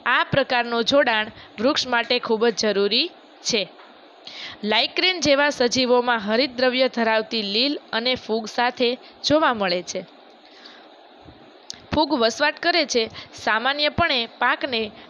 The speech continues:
નાઇટ્રોજનની પુષ્કળ પ્રમાણમાં જરૂરિયાત રહે છે. લણણી પછી પણ જમીનમાં નાઇટ્રોજનની ઉણપ સર્જાય છે.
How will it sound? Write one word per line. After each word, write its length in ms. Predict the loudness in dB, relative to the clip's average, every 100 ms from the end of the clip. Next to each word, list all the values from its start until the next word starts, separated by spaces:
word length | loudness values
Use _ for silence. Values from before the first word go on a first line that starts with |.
| -4
નાઇટ્રોજનની 680 | -2 0 0 2 0 0 -4
પુષ્કળ 460 | -2 -2 0 0
પ્રમાણમાં 540 | 2 0 0 -2 -2 -2
જરૂરિયાત 560 | -2 -2 0 -2 0
રહે 220 | 0 0
છે. 240 | 0 -2 -6 -10 -20 -16 -14 -14 -16 -4
લણણી 420 | 0 2 2 0
પછી 300 | 0 0 0
પણ 220 | 0 -2 -4 -4
જમીનમાં 500 | -2 0 -2 0 -2
નાઇટ્રોજનની 640 | -2 -2 2 2 0 0
ઉણપ 260 | 0 0 -2
સર્જાય 460 | 0 -2 2 0 0
છે. 220 | -6